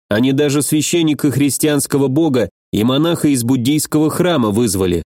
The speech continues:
чтобы очистить место от привидения". "Слышали голос? А что она говорила?" "Секунду".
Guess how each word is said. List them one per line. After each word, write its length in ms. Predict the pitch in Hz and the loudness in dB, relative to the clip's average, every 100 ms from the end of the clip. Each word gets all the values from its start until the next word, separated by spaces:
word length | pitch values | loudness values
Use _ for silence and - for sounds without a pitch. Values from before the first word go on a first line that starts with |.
| - | -10
чтобы 360 | - 120 117 | -4 0 0
очистить 480 | 110 127 110 117 98 | 0 -2 -2 -2 -2
место 380 | 113 110 - 104 | 0 0 0 -2
от 120 | 90 | -2
привидения". 760 | - 113 120 123 101 85 80 - _ _ _ _ _ _ _ _ | -2 0 0 0 0 -4 -8 -14 _ _ _ _ _ _ _ _
"Слышали 560 | - 123 135 120 147 139 | -6 0 0 0 0 0
голос? 580 | 139 202 120 - - - - | 0 0 0 -2 -6 -8 -4
А 160 | 117 | -2
что 280 | - - 117 | -2 0 0
она 200 | 123 156 | 2 0
говорила?" 640 | 160 165 160 156 151 139 _ _ _ _ - | 0 0 2 2 0 -2 _ _ _ _ -8
"Секунду". 840 | - 117 90 104 98 104 127 | -4 -2 0 0 0 0 0